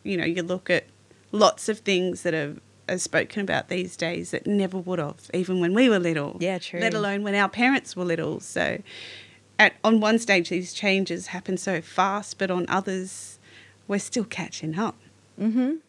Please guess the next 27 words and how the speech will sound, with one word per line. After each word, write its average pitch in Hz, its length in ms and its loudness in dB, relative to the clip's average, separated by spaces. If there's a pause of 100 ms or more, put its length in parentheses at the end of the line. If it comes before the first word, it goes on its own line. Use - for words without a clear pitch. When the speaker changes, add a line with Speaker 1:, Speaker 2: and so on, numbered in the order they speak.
Speaker 1:
And 202 120 -4
we 214 140 0
are 214 320 2
really 202 420 4
in 185 80 4
an 170 60 4
in-between 175 640 0
time. 156 520 -4
Um, 165 240 -2
you 175 120 0
know, 143 300 0
our 180 140 2
generation 175 640 0
grew 185 220 2
up - 180 0
without 170 280 0
the 160 140 4
internet, 165 340 -2 (640)
Speaker 2:
Mm. 277 260 2
Speaker 1:
and 190 80 -4
now 160 160 -6
it's - 120 -14
everywhere. 160 440 -2 (640)
And 180 140 4
our 196 140 8
kids 196 580 -6 (480)
won't 185 280 2